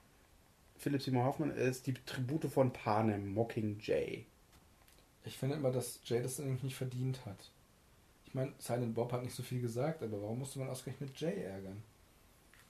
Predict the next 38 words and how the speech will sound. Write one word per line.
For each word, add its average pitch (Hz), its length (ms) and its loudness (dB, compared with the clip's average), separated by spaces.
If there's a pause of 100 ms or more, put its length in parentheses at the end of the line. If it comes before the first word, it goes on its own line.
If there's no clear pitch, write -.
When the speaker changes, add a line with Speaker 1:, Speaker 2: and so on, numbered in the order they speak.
(140)
Speaker 2:
Ich 131 80 -4
hab's 113 180 -2
nicht 107 100 -10
verstanden. - 460 -14 (220)
Speaker 1:
Das - 200 -16
ist, - 280 -18
äh, - 20 -6 (960)
Speaker 2:
Ich - 100 -12
bin 107 140 -6
so 117 180 2
witzig. 131 300 -2 (100)
Nein, 110 360 -2
okay, 113 120 -2
Speaker 1:
Nee. 117 60 6
Speaker 2:
ich 92 160 2
weiß, 110 280 4
ich - 120 -8
weiß. 147 320 8 (220)
Speaker 1:
<laughs> - 240 -2
Speaker 2:
Gott, 120 440 8
ich 110 100 -8
kann 107 100 -4
nichts 107 140 -8
dafür. 107 260 -6
Speaker 1:
Das 135 140 8
war 165 120 12
mal 180 120 12
wieder 185 160 10
ein 175 120 10
Schuss 180 220 2
in 185 60 4
den 190 140 4
Ofen. 180 1120 8
Speaker 2:
Bling! 415 200 12 (560)
Wohin 139 280 2
genau? 180 420 0 (1400)
Boba 117 220 0
Fett. - 260 -10